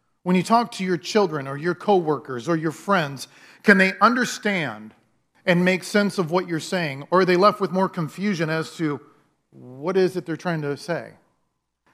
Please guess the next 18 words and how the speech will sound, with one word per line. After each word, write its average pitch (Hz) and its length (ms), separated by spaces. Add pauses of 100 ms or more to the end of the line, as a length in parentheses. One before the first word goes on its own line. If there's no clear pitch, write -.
(420)
Uh, 131 320
a 143 40
wise 175 260
man 175 260
once 170 200
said 160 260
this, 147 260
"What 165 140
a 156 40
sad 175 360
thing 175 160
it 165 100
is 165 260
to 143 100
talk 165 300
all 165 160
day 160 180
long, 151 400